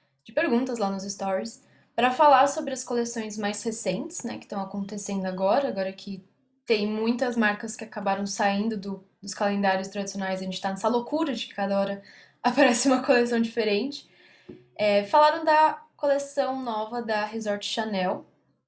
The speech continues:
e eu sou muito suspeita pra dizer, porque eu não gosto da Virginia. <laughs> Não curto muito o que ela tem feito na, na casa, na, na Chanel. E, mas aí, o que, o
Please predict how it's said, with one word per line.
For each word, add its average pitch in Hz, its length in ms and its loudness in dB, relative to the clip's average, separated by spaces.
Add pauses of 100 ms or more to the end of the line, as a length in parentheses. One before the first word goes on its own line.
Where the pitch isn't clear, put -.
(1040)
e 233 380 2
eu 233 100 4
sou 285 240 0
muito 277 280 0
suspeita 311 600 -2
pra 269 160 -8
dizer, 202 520 -6
porque 226 320 -10
eu 208 100 0
não 226 180 -2
gosto 226 400 0
da 220 120 0
Virginia. 196 600 -6
<laughs> - 840 -10
Não 359 200 2
curto 403 240 4
muito 339 220 2
o - 20 -10
que 349 60 4
ela 285 140 10
tem 285 200 2
feito 269 540 2
na, 247 280 0
na 226 160 -2
casa, 226 540 2
na, 196 340 -6
na 208 120 -8
Chanel. 202 680 -4 (460)
E, 226 160 -4
mas 226 180 -2
aí, 233 120 0
o 226 40 -8
que, - 240 -18
o 226 80 -14